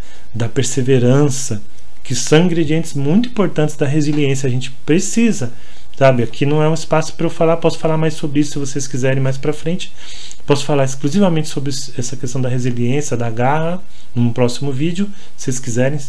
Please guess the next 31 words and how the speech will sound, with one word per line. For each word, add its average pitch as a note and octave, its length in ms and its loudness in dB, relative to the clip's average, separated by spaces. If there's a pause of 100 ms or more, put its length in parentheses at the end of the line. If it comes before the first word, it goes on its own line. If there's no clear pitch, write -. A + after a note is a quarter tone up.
(120)
Por E3+ 100 0
favor, E3 280 2
coloquem D#3 440 2
aí, D#3 80 2
porque C#3 340 0 (260)
eu - 60 -2
tô D#3 100 0
sentindo E3+ 360 0
falta F#3+ 600 2
de C#3+ 100 -2
interação. C3+ 600 0
Pouca E3+ 320 0
gente F#3 360 0
me D3+ 180 0 (560)
t-, C3 100 -2
tem C3+ 380 2 (520)
interagido. C#3 760 4
Vamos E3 200 2
falar F#3+ 280 4
mais, F3 320 2
gente, A#2+ 280 -2
senão C#3+ 280 0
eu D#3 60 0
fico D#3 260 -2
aqui, D#3 340 0 (520)
me C3+ 80 0
sinto D3 260 -2
pregando D3 400 2
no D3+ 100 0
deserto, C3 640 0
tá? C3+ 240 -2